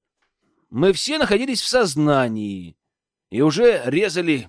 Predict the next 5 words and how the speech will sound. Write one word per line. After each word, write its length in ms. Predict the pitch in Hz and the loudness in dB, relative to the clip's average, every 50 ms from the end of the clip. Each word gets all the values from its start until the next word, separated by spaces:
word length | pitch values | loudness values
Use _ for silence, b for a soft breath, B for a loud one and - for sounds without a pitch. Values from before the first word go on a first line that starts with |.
| _ - | _ -6
придавившие 640 | 120 135 131 143 143 156 170 147 - - 143 143 | -4 -2 -2 0 0 0 0 -2 -4 -6 -8 -6
нас 220 | 135 147 139 - - | -6 -6 -6 -8 -8
подушки, 840 | - - 139 139 120 135 139 120 104 - - - 82 78 - _ _ _ _ _ _ _ _ _ _ _ _ _ _ _ _ _ | -4 -2 -2 -2 -2 -4 -4 -4 -6 -10 -14 -14 -16 -18 -20 _ _ _ _ _ _ _ _ _ _ _ _ _ _ _ _ _
чтоб 280 | - - 302 294 254 | -12 -8 -8 -6 -4
выбраться. 680 | 262 311 277 202 147 127 113 101 - - 87 80 76 | -2 0 2 2 2 0 -4 -10 -12 -16 -16 -18 -18